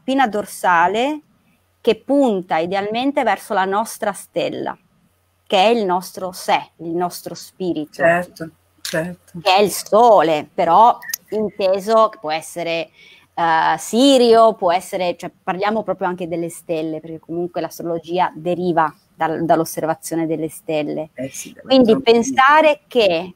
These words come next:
Speaker 1: questa spina dorsale proietta un lunghissimo collegamento con la propria stella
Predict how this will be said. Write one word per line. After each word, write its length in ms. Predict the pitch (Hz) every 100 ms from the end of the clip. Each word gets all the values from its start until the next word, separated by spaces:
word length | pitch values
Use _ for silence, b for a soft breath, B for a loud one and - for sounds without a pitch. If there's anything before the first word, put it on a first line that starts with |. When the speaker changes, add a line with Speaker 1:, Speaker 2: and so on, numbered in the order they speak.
| _
Speaker 1:
questa 380 | 190 180 - 185
spina 420 | - 254 285 269
dorsale 720 | 233 226 - 196 156 143 156
proietta 760 | - 175 190 180 - _ 147 139 - _ _
un 220 | 180 165
lunghissimo 1040 | 175 185 185 220 277 - 277 254 254 254 247
collegamento 760 | 208 196 202 196 196 175 170
con 160 | 175 170
la 120 | 170 -
propria 400 | 240 269 262 226
stella 840 | - - 156 151 156 180 208 254